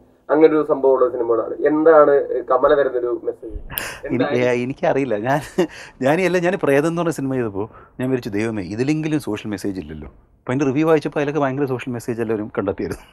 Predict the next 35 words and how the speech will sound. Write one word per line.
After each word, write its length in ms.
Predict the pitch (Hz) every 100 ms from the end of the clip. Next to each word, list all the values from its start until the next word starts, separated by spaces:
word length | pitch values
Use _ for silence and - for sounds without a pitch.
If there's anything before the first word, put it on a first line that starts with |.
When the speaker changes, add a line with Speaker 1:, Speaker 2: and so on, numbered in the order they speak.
| -
Speaker 2:
<laughs> 260 | 120 175 131
അപ്പം 420 | 123 - 170 160 - - - -
എനിക്കറിയില്ല, 380 | 151 180 202 185
എനിക്ക് 180 | 151 170
കമലയിൽ 440 | 175 190 233 254 - _ _ _ _
സോഷ്യൽ 300 | - 214 254
മെസ്സേജ് 340 | 240 220 240 233
ഉണ്ടോ 160 | 220
എന്ന് 100 | 226
ചോദിച്ചാൽ 180 | 233 240
സോഷ്യൽ, 320 | 208 214 226 -
ഈ 60 | 165
ഒരു 220 | 143 156
സിനിമയും 540 | 226 185 175 170 175 170
സോഷ്യൽ 320 | 156 139 151
മെസ്സേജിന് 420 | 139 135 127 127
വേണ്ടി 180 | 120 123
ചെയ്തിട്ടില്ല. 440 | 98 92 92 71
ഇപ്പം 240 | - 123 147
എനിക്കിപ്പോഴും 440 | 151 196 180 190
ഓർമ്മയുണ്ട്, 340 | 143 143 117 104 - - - _ -
പാസഞ്ചർ 420 | 160 175 - 190
എന്ന 140 | 180
സിനിമ 420 | 156 120 107 101 -
ചെയ്തിട്ട് 600 | - 98 87 - - - _ _ -
എന്നെ 400 | 113 120 123 123 -
സി 160 | - 127
ആർ 200 | 139 139
നീലകണ്ഠൻ 460 | 123 117 110 113
സാറും 340 | 107 107 107 104
സാറ 260 | 101 110
ജോസഫ് 400 | 110 98 98 90
കൂടി 200 | 92 90
അതിൻ്റെ 280 | 101 95 101
ഒരു, 200 | 95